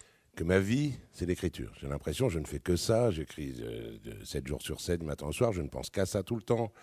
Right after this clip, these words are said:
Je, quand j'écris pas, je lis. Enfin, j'ai l'impression que c'est la chose la plus importante de ma vie. Quand on s'est retrouvés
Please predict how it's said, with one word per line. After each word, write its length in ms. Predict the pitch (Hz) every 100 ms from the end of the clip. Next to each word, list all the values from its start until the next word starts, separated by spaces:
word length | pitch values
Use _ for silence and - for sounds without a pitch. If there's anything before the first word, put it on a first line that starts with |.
| - - -
Je, 220 | 73 82
quand 220 | 80 87
j'écris 300 | 78 78 82
pas, 160 | 69 69
je 140 | 90
lis. 240 | 104 120
Enfin, 160 | 92 107
j'ai 60 | 98
l'impression 300 | 101 107 156
que 60 |
c'est 80 | -
la 120 | 101
chose 200 | 92 120
la 80 | 95
plus 160 | - 92
importante 400 | 90 87 104 92
de 60 |
ma 160 | 80 73
vie. 100 | 65 - - - -
Quand 180 | 147
on 80 | 151
s'est 140 | 135 127
retrouvés 560 | - - 98 90 85